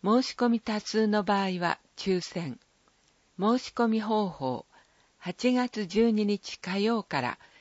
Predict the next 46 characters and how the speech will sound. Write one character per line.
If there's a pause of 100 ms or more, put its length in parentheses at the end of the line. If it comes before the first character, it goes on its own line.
(200)
二
十
五
日
月
曜
に、 (380)
ウ
ェ
ブ、 (280)
電
話、 (320)
市 (140)
窓
口
で。 (920)
問
い
合
わ
せ、 (540)
健
康
推
進
課 (140)
内
線 (360)
六
二
九。 (1000)
二
次
元
コ
ー
ド
が
掲
載
さ
れ
て
い
ま
す。